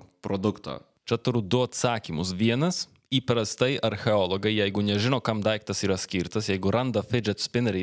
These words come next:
Speaker 2: ar selfie sticką, kuris yra du tūkstančius metų senumo, jų pirma reakcija yra ritualinis.
Speaker 1: Mhm.
Speaker 2: Tai yra spėjimas, bet, e,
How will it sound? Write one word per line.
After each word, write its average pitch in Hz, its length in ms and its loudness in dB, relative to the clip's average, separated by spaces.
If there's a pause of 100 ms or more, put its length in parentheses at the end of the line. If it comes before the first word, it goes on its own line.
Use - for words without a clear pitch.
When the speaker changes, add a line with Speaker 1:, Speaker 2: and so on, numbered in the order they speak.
Speaker 2:
ar 87 160 -2
selfie 101 320 -4
sticką, 113 320 -4
kuris 98 320 -4
yra 98 80 0
du 92 160 -6
tūkstančius 107 480 -4
metų 107 240 -2
senumo, 117 400 0
jų 127 80 0
pirma 113 320 2
reakcija 113 560 -2
yra 101 380 2 (600)
ritualinis. 123 800 0
Speaker 1:
Mhm. 110 240 2 (1400)
Speaker 2:
Tai 117 160 2 (760)
yra 123 200 2
spėjimas, 127 540 0
bet, 123 320 2
e, 101 400 2